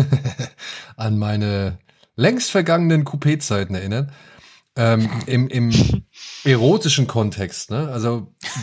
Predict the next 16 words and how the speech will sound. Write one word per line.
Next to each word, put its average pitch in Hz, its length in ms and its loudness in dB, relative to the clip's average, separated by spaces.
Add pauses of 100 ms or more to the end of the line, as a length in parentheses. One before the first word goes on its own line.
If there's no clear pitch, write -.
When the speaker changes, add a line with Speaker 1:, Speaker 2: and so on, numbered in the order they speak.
(200)
Speaker 1:
<clears throat> 175 280 4 (720)
weil 113 180 2
es 101 100 -4
war 127 80 6
halt 131 140 4
wirklich, 143 340 0 (420)
da, 113 220 2
da, 113 200 -4
ich 98 120 -6
weiß 147 200 4
noch, 165 220 0
wie, 127 220 0
wie 123 220 -2
erstaunt 117 520 2
ich - 180 -2
war, 117 380 0